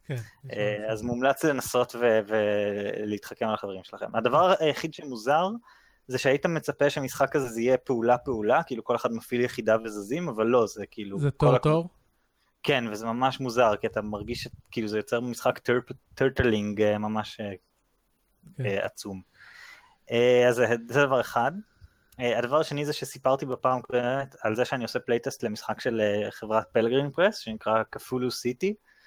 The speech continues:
Speaker 2: זה הרחבה לשיטת Trail of קפולו ב-, ב-, בשיטה גמשו. אז עשינו את הפלייטסט,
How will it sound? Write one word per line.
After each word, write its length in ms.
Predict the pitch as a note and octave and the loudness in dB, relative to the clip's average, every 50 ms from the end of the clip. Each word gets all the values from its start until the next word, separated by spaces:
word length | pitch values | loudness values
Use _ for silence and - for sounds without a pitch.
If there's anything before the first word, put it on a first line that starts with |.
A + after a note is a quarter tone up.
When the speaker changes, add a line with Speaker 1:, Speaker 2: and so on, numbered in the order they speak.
| - - _ _ _ _ _ | -20 -20 _ _ _ _ _
Speaker 2:
זה 140 | - A2 A2+ | -2 0 2
הרחבה 460 | A2 G2+ - B2+ A2+ G#2 A2+ A#2 A#2+ | 2 2 0 -4 -2 2 2 4 4
לשיטת 540 | B2 B2+ A#2+ - - - - B2 A#2 A#2 - | 4 2 0 -2 -4 -2 0 0 0 0 0
Trail 200 | A#2 A#2 A#2 A#2 | 0 0 0 -2
of 40 | - | -4
קפולו 500 | - A#2+ - - B2 A#2+ A#2 A#2+ A#2+ A2+ G#2+ | -8 -14 -10 -8 -6 -6 -4 -6 -6 -6 -4
ב-, 420 | G#2 G#2+ G#2 G#2 G#2 G#2 G2+ G2+ G2+ G2 | -2 0 2 2 2 2 0 -2 -4 -6
ב-, 220 | G#2 G#2 A2 G#2+ | -8 -10 -8 -8
בשיטה 360 | G#2 G#2+ - - A2 - A2+ G#2 | -8 -10 -10 -8 -4 -2 -2 0
גמשו. 440 | G2+ A2 A#2 C#3 C#3+ - F3+ F#3+ F#3+ - - - - - - - _ _ _ - | 0 0 0 0 -2 -4 -6 -6 -6 -8 -14 -20 -20 -20 -20 -20 _ _ _ -4
אז 140 | A#2+ A#2 | -2 -2
עשינו 220 | A#2+ A#2+ D3+ D#3+ E3 | 0 0 0 0 0
את 80 | D#3 | -2
הפלייטסט, 720 | - - - B2 B2 C3 - E3 F#3+ F#3+ - - - _ | -4 -2 0 0 0 2 2 2 2 2 0 -6 -16 _